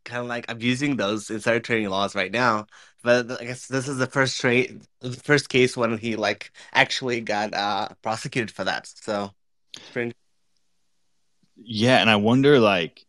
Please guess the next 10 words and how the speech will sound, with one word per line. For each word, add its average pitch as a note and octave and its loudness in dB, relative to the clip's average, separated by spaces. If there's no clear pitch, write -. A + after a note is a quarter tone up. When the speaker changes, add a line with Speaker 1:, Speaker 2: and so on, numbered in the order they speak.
Speaker 2:
'cause A2+ -2
there's A#2 0
not A2+ 0
gonna B2+ 0
be A2+ 0
any G2 0
Super G2 -2
Bowl F2 -4
commercials E2 -6
with E2 -6